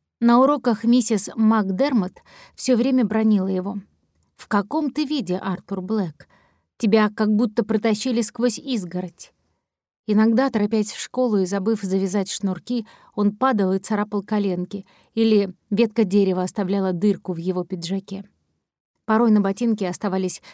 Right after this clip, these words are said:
пятна от птичьего дерьма. Дети прозвали его «птенчиком». Он не возражал. Быть высоко над морем,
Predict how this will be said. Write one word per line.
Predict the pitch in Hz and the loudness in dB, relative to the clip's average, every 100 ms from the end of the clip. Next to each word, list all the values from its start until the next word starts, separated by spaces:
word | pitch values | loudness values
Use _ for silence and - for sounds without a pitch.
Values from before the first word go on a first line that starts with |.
| _ | _
пятна | 226 208 208 180 | -2 0 -2 -6
от | - | -8
птичьего | - 208 196 185 180 | -4 -4 -4 -6 -4
дерьма. | 180 180 175 160 _ _ _ _ _ - | -2 -2 -2 -6 _ _ _ _ _ -2
Дети | 233 240 | 0 0
прозвали | 220 208 202 247 226 | 0 0 0 0 2
его | 208 196 | 2 0
«птенчиком». | 208 - 214 170 - - 180 - _ _ _ _ | -4 -2 -2 -2 -8 -12 -14 -16 _ _ _ _
Он | - 220 | 0 4
не | 233 | 4
возражал. | 226 240 233 247 180 - _ _ - | 4 0 0 -2 -4 -8 _ _ -4
Быть | 175 180 | 0 0
высоко | 220 214 214 262 | 0 -2 -2 0
над | 233 185 180 | 2 2 2
морем, | 202 247 208 180 170 | 2 2 0 -4 -8